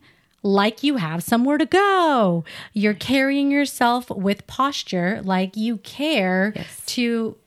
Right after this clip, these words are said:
Speaker 1: to be present and, you know, s-
Speaker 2: It creates a whole different
Speaker 1: I was
Speaker 2: vibration.
Speaker 1: not
Speaker 2: That, you
Speaker 1: thinking
Speaker 2: know,
Speaker 1: of that.
Speaker 2: um, Wes talks about how he, when he was bullied, he was bullied growing up.
Speaker 1: Oof.
Speaker 2: He learned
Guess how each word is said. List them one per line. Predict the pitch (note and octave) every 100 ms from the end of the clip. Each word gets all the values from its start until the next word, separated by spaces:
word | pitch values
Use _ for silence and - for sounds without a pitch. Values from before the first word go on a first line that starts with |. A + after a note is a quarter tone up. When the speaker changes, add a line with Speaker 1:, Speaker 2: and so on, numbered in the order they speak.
| -
Speaker 1:
to | - A3
be | F#3+ A3
present | - - C#4 E4 F3+ F#3 A#3 - - - - -
and, | G3+ G3 G3 G3 F#3+ - _
you | - G3+
know, | F3 G#3+ -
s- | -
Speaker 2:
It | F3 G3
creates | A3 A3+ E3+ D#3 D#3
a | F#3
whole | - A#2+
different | C3 D3+ G3+ G3
Speaker 1:
I | G#3
was | G#3+
Speaker 2:
vibration. | A3 E3 F#3 G#3 A3 D#3+
Speaker 1:
not | E3+ F#3 - - -
Speaker 2:
That, | G#3+
you | A3 A3
Speaker 1:
thinking | G#3 G3+
Speaker 2:
know, | A3
Speaker 1:
of |
that. | D#3+ - -
Speaker 2:
um, | F3 D#3+ D3 C3+ C3 - _ _ _ - _ _ - - _ _ -
Wes | E3+ E3 D#3+ -
talks | C#3+ C3 -
about | B2+ B2+
how | - B2+ B2 -
he, | C3 -
when | D3 C3+
he | B2 E3
was | D3+ A#2+
bullied, | A#2+ D3 G3 A2+ B1 -
he | D3 D#3+
was | D3+ C3
bullied | B2 C3+ C3+
growing | C3 B2+ A#2+ A#2
up. | G3+
Speaker 1:
Oof. | F#3+ F3+ D3+ -
Speaker 2:
He | - A3 G3+
learned | F3+ F#3 B3+ F3+ A2+ C#2+ -